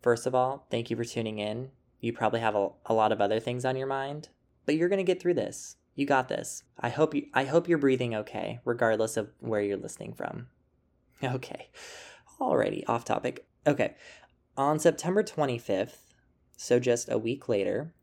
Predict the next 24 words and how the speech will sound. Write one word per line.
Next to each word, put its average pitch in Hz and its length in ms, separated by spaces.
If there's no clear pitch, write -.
the 127 200
E 147 60
P 151 200
A 127 120
announced 117 680
that 107 600
there 120 120
would 123 220
be 117 380
defeat 120 520
device 131 420
screening 147 520
protocols 156 600
going 156 300
forward, 160 560
which, 110 420
awesome 110 420
that 123 240
they're 120 140
putting 120 320
those 110 280
things 113 280
in 113 120
place. 110 560